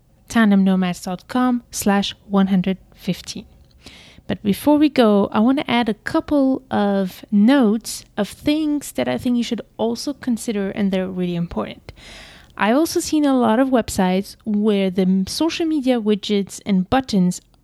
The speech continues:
are either not there or very difficult to find.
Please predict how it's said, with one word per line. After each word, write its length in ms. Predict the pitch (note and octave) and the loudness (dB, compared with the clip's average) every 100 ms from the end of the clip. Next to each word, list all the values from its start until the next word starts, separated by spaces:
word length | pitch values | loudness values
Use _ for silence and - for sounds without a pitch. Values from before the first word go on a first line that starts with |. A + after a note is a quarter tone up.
| - | -4
are 220 | G#3 G#3 - | -4 -4 -4
either 460 | C#4 E4+ E4+ D#4+ - - | 0 2 0 -2 -6 -2
not 340 | G3 D#4 - | 0 0 0
there 380 | A3 F#3+ F#3+ G#3 _ _ _ A#3+ | 0 2 -2 -6 _ _ _ -2
or 100 | G#3+ | -2
very 360 | F#3+ G3+ G3+ | 0 0 2
difficult 380 | F#3+ - F#3 F3+ | 0 -2 -2 -4
to 80 | F3+ | -4
find. 340 | - G3+ A3 | -8 -10 -12